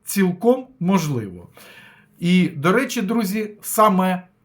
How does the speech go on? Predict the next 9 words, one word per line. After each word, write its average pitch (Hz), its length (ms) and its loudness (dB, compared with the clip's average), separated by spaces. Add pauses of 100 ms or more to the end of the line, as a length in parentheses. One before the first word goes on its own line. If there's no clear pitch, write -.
(220)
цей 247 340 2
напрямок 240 720 -2
я 151 200 0
і 170 200 -6
вирішив 202 600 -2 (220)
вибрати 190 720 0 (240)
для 147 280 -2
матчу 180 420 -2
Кривбас-Колос. 165 1000 -4